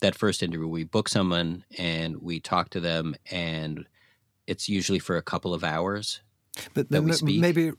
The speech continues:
Speaker 2: re-, rewind just one step for me.
Speaker 1: Okay.
Speaker 2: Is it, do you have, like, a pile of fantastic stories waiting for you?
Speaker 1: No, we get, we get people send in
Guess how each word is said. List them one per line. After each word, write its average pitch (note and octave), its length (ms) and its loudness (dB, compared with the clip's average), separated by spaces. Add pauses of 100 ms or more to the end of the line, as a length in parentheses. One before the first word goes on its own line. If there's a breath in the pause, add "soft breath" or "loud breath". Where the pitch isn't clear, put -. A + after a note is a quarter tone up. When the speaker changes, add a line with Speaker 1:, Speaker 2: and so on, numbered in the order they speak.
Speaker 2:
re-, D3+ 320 2
rewind C#3 500 4
just B2 160 -2
one B2 200 2
step F#2 280 -2
for G2+ 120 -4
me. E2+ 260 -2
Speaker 1:
Okay. G2+ 180 4
Speaker 2:
Is C#3 120 2
it, D3 180 0
do B2+ 100 2
you D3+ 120 4
have, C#3+ 160 2
like, B2 160 0
a A2 80 -2 (100)
pile B2+ 640 2
of F#2 260 -2
fantastic G#2+ 720 -2
stories F#2+ 440 -2
waiting F#2+ 360 -2
for - 140 -4
you? F3+ 300 -4 (1400 loud breath)
Speaker 1:
No, D#3 180 10
we D#3 120 8
get, E3+ 340 6
we C#3 140 8
get D3 300 4
people E3 680 4
send A#2+ 380 4
in F2+ 460 4